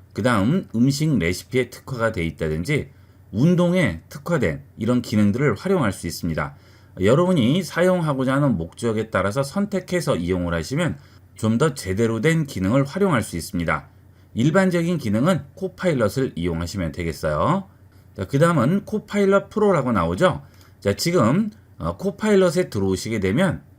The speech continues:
아래쪽으로 내려가시면 챗지피티 포 사용하기라고 나오는데요. 자, 이걸 체크를 해주시면 챗지피티 포도 같이 이용이 되게 됩니다.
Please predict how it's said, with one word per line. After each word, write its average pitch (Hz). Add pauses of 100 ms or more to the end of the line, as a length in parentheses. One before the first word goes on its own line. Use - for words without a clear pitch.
(340)
아래쪽으로 165
내려가시면 101
챗지피티 147
포 185
사용하기라고 113
나오는데요. 82 (380)
자, -
이걸 165
체크를 196
해주시면 143 (420)
챗지피티 160
포도 147
같이 -
이용이 101
되게 92
됩니다. 87